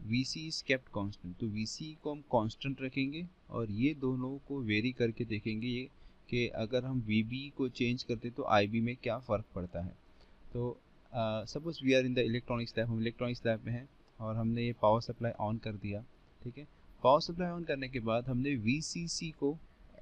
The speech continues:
इस तरह से adjust किया कि ये जो, uh, वीसीसी को ऐसे adjust किया कि ये हमको ten volt मिल रहा है। ओके, ये हमको ten volt मिल रहा है, इसको हमने टेन वोल्ट पे फिक्स कर दिया। अब इसको कुछ भी नहीं करेंगे। Now ये जो वीबीबी है,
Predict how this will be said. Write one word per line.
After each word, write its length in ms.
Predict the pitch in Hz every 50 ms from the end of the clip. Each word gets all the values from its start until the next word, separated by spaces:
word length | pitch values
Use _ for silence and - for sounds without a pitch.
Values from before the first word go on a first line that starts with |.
| - - - -
इस 160 | 147 180 - -
तरह 180 | - 190 185 190
से 220 | 185 - - - - -
adjust 460 | 123 123 120 120 - 127 127 - - -
किया 260 | 113 95 101 101 117 - - - - - - - - -
कि 80 | - 139
ये 260 | 117 104 110 131 147
जो, 140 | 151 165 156
uh, 440 | 143 123 - - - - 113 110 107
वीसीसी 540 | 101 104 127 147 139 - 139 131 - - 120
को 140 | - 120 110
ऐसे 200 | 113 - 123 113
adjust 340 | 104 98 - 110 107 - -
किया 160 | 127 127 131
कि 180 | - - - 135
ये 100 | 135 131
हमको 220 | 120 113 - 107
ten 320 | - - - 117 117 113
volt 300 | 110 101 101 98 92 -
मिल 100 | 95 87
रहा 140 | 85 90 87
है। 60 | -
ओके, 220 | - 131 - - 175
ये 160 | 165 160 143
हमको 180 | 127 123 - 131
ten 240 | - - 107 104 101
volt 240 | 95 95 92 87 87
मिल 100 | 92 87
रहा 140 | 85 87 87
है, 60 | -
इसको 180 | - - - 131
हमने 120 | 123 127 -
टेन 160 | 117 110 110
वोल्ट 160 | 110 117 117 135
पे 60 | 131
फिक्स 220 | - 139 123 - -
कर 140 | - 95
दिया। 200 | 82 87 90 82
अब 180 | - - 110 117
इसको 200 | 131 - - 131
कुछ 160 | - 123 113
भी 140 | 104 110 110
नहीं 120 | 104 98
करेंगे। 360 | 92 98 87 92 90 90 101 - - - - - - - - - - - - - -
Now 220 | 139 165 185 185 - - - - - - - -
ये 220 | 107 110 143 180 196
जो 140 | 190 202 196
वीबीबी 560 | 170 143 151 151 147 143 160 156 147 147 139 120
है, 160 | 110 95 85